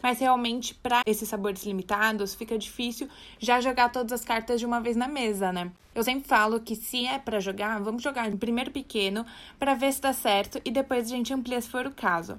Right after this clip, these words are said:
Inclusive, lojistas, se preparem que logo teremos novidade na área. Agora falando especificamente sobre essa Black do ano passado, quando ela finalmente chegou, deu tudo certo?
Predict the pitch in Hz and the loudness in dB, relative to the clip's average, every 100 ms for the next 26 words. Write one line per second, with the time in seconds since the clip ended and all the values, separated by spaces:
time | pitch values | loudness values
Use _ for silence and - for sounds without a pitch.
0 | - - 277 277 311 233 220 214 254 277 | -6 4 4 6 2 4 4 4 4 4
1 | 254 233 226 247 233 - 269 277 233 196 | 4 2 0 0 -2 -2 -2 4 8 8
2 | 196 240 - - - - 294 254 226 240 | 6 0 -4 -16 -6 -2 6 6 6 2
3 | 254 240 240 247 247 233 226 220 233 254 | 6 6 4 2 2 4 4 4 2 4
4 | 269 170 170 160 - - - 254 269 294 | 4 4 0 -4 -8 -2 4 8 8 8
5 | 311 277 262 240 - 294 - - 277 233 | 6 6 2 -2 0 -2 0 0 2 2
6 | 220 226 240 220 220 214 226 214 202 208 | 0 0 0 2 2 2 2 4 2 0
7 | 220 214 214 220 226 196 190 254 - - | 0 2 2 2 6 6 6 0 -8 -18
8 | - 294 277 285 285 302 294 285 277 - | 2 6 8 8 6 0 0 0 -6 -2
9 | 294 220 233 - - 262 277 226 190 - | 0 2 0 -2 0 2 2 -2 -4 4
10 | 226 190 - 180 | 4 4 -6 -10